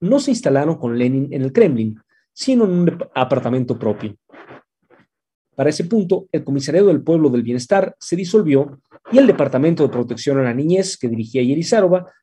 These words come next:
pasó a depender del Comisariado del Pueblo de Educación Pública, dirigido por Anatoly Lunacharsky, el mismo con quien había militado Ana en Moscú allá por mil ochocientos noventa y ocho. Mark, por su parte,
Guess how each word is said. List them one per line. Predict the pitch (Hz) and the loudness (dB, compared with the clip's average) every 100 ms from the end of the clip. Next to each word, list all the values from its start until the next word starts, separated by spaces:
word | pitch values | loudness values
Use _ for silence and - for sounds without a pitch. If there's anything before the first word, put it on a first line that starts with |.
| _ | _
pasó | 233 233 269 | -2 6 6
a | |
depender | 247 165 147 165 | 6 2 2 2
del | 160 - | 2 -2
Comisariado | 127 120 127 143 147 | -4 -2 2 2 4
del | 123 | 2
Pueblo | 123 147 147 | 2 4 4
de | 117 | 0
Educación | 113 117 143 139 | -4 -8 -8 -2
Pública, | 247 165 - 131 - _ _ - | -2 -2 -4 -12 -14 _ _ -2
dirigido | 247 220 226 214 | 2 4 4 2
por | 160 143 | 2 0
Anatoly | 143 135 190 190 | -2 0 2 4
Lunacharsky, | 175 160 156 240 226 - - 113 _ _ - _ | 4 0 2 4 4 2 -12 -18 _ _ -20 _
el | 143 | -2
mismo | 175 226 226 185 | 0 2 0 -4
con | 147 | -6
quien | 131 127 123 | -6 -4 -2
había | 131 156 | -2 -2
militado | 143 123 139 135 139 - | -2 0 2 2 0 -4
Ana | 156 165 147 147 | -4 -2 -4 -8
en | 139 120 | -8 -8
Moscú | 120 - 196 190 _ _ | -6 -6 -6 -6 _ _
allá | 127 135 147 | -2 -2 -2
por | 139 | -4
mil | 131 139 | -4 -2
ochocientos | 135 123 127 120 117 | -4 -6 -6 -6 -6
noventa | 110 107 101 | -8 -6 -6
y | 104 | -8
ocho. | 101 - 135 - - - _ - - _ _ _ _ _ _ | -8 -14 -20 -20 -20 -20 _ -20 -20 _ _ _ _ _ _
Mark, | 208 226 220 - | 2 2 0 -6
por | 190 190 | -6 -6
su | 202 | 0
parte, | 175 139 156 | 0 0 -6